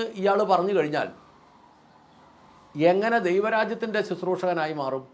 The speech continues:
ഇവർക്ക് എങ്ങനെയാ ദൈവം പ്രതിഫലം കൊടുക്കുന്നത്? ഞാൻ ദൈവത്തെ സേവിക്കേണ്ടതിന് പകരം ഞാൻ ഈ മുതലാളിയെ കുറച്ചു കാലം സേവിച്ചു, മുതലാളി മൂക്ക് ചീറ്റാൻ തുടങ്ങിയപ്പോൾ ഞാൻ ഉടനെ തൂവാലയായിട്ട്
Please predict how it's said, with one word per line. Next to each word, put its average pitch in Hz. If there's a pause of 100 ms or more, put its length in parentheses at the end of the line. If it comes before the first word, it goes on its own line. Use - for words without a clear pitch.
(2750)
ഇവർക്ക് 196
എങ്ങനെയാ 247
ദൈവം 220
പ്രതിഫലം 196
കൊടുക്കുന്നത്? 160 (2250)
ഞാൻ 202 (100)
ദൈവത്തെ 240 (120)
സേവിക്കേണ്ടതിന് 226
പകരം 208
ഞാൻ 196
ഈ -
മുതലാളിയെ 202
കുറച്ചു 185
കാലം 190
സേവിച്ചു, 185 (1000)
മുതലാളി 202
മൂക്ക് 196
ചീറ്റാൻ 196
തുടങ്ങിയപ്പോൾ 190
ഞാൻ 180
ഉടനെ 185
തൂവാലയായിട്ട് 180